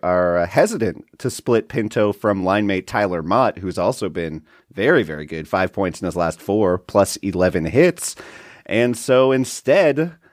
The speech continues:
the second line is now being centered by the crown jewel of the Mika Zibanejad trade. That is Derek Brassard, if you, if you don't remember, as I'm sure we all do.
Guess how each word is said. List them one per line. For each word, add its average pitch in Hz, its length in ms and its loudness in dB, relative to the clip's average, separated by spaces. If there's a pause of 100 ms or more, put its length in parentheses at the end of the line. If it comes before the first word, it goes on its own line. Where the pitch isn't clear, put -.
(200)
the 110 200 0
second 135 400 0
line 127 240 4
is 104 200 0
now 135 260 2
being 110 480 0
centered 104 480 -2
by 104 140 4
the 98 120 -2
crown 139 520 0
jewel 120 400 0
of 95 100 -2
the 95 80 -4
Mika 117 300 -2
Zibanejad 95 720 0
trade. 85 480 -6 (260)
That - 120 -6
is 98 120 -4
Derek 107 440 0
Brassard, 107 640 0
if 90 160 -6
you, 82 220 -6
if 90 160 -10
you 90 80 -4
don't 85 180 -2
remember, 85 360 -2
as 80 200 0
I'm 82 140 -4
sure 101 200 -2
we 87 140 -2
all 87 160 0
do. 90 380 -4